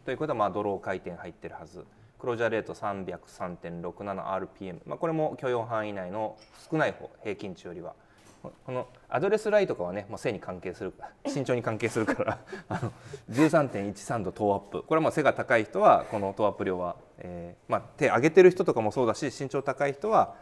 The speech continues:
この辺っていうのはトーアップ量は少ない。ここはもうしょうがないよね。この辺も、グリップスピードの減速位置とかも、今日明日変わってるとか、そんなことは絶対ないから、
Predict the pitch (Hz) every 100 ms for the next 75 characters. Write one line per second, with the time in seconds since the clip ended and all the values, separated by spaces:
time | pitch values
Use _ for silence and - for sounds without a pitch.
0 | - - - - 104 95 92 123 143 107
1 | 92 - 87 82 - 95 82 - _ _
2 | _ _ - - 180 120 73 - 107 98
3 | 104 87 87 101 - - - - _ _
4 | _ _ _ 185 233 269 277 277 165 208
5 | 262 285 - 302 147 113 160 175 190 202
6 | 208 - - 98 - 95 - - 240 240
7 | 123 - 110 - 117 110 - 127 123 92
8 | - 127 135 143 135 85 90 - 98 101
9 | 107 95 87 95 87